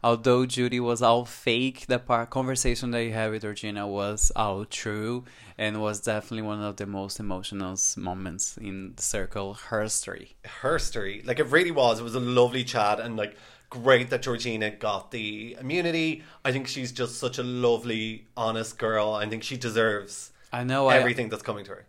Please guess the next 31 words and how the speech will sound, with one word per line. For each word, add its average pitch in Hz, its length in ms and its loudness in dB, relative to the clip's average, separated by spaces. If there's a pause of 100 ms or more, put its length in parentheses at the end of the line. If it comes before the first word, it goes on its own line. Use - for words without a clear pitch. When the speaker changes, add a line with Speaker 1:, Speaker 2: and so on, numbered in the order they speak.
Speaker 1:
I'm 165 340 6
with 180 200 -2
Judy. 143 500 0
I'm 127 360 -2
down 123 280 0
for 123 200 -2
Georgina. 113 600 -6
And 123 220 0
I 127 160 2
even 220 380 0
believe 131 420 0
that 117 220 4
after 113 420 0
that, 104 300 -4
she 120 300 -6
could 233 220 -6
win. 220 340 -2 (200)
Speaker 2:
Yeah, 135 360 -2 (220)
totally. 156 580 0
I 165 220 4
think 156 500 -6 (380)
with 131 340 0
having, 123 320 0
like, 113 220 -2
Richard's 127 320 -2
backing, 147 540 0
getting 139 260 0
all 139 120 6
this 127 180 -4
extra 131 360 -4
airtime, 113 720 -2